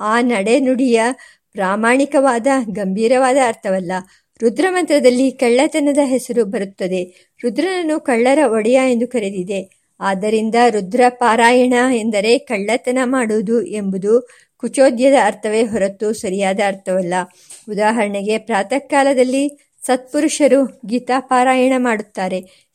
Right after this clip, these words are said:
ಇಸ್ಪೀಟಿನ ಚಟ ಇರುವವರು ಆಗ ಇಸ್ಪೀಟು ಆಟ ಆಡುತ್ತಾರೆ. ಆದ್ದರಿಂದ ಕುಚೋದ್ಯದ ಭಾಷೆಯಲ್ಲಿ ಗೀತಾ ಪಾರಾಯಣ ಮಾಡುವುದು ಎಂದರೆ ಇಸ್ಪೀಟು ಆಡುವುದು ಎಂಬ ಅರ್ಥವು ಬಂದಿದೆ.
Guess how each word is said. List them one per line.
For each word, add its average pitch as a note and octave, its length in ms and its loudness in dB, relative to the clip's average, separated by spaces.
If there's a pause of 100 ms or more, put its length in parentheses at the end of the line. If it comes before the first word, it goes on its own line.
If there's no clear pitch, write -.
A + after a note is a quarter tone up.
ಇಸ್ಪೀಟಿನ E4 600 -2
ಚಟ C#4+ 260 0
ಇರುವವರು C4+ 720 4 (260)
ಆಗ A3+ 180 0
ಇಸ್ಪೀಟು C#4 640 2
ಆಟ B3+ 300 2
ಆಡುತ್ತಾರೆ. A3 560 -2 (380)
ಆದ್ದರಿಂದ G#3+ 560 -2 (120)
ಕುಚೋದ್ಯದ B3 600 2 (100)
ಭಾಷೆಯಲ್ಲಿ A#3+ 960 0 (140)
ಗೀತಾ B3 340 2
ಪಾರಾಯಣ C#4 500 2
ಮಾಡುವುದು C4 560 2
ಎಂದರೆ A#3 460 0
ಇಸ್ಪೀಟು B3 540 -4
ಆಡುವುದು B3+ 520 0
ಎಂಬ A3+ 380 -4
ಅರ್ಥವು B3 520 -2
ಬಂದಿದೆ. A3 640 0